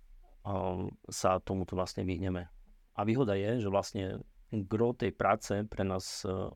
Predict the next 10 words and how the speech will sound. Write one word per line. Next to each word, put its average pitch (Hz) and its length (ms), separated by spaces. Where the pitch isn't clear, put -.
urobilo 98 480
jednak 98 240
J 92 160
D 90 80
K 104 320
a 107 160
jednak, 95 480
uh, 95 480
Spring 104 640
a 95 480